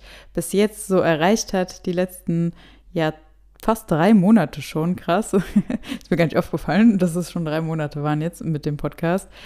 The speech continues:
Ja, was ihr mir so geschrieben habt, ich freue mich super darüber, vor allem,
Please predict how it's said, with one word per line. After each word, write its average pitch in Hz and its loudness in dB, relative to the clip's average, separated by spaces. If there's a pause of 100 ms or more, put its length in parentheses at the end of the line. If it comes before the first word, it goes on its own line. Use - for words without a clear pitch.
(460)
Ja, 190 2
was 175 -2
ihr 180 0
mir 180 -2
so 185 0
geschrieben 233 0
habt, 214 0
ich 190 -8
freue 208 2
mich 202 0
super 196 0
darüber, 180 0
vor - -6
allem, 196 2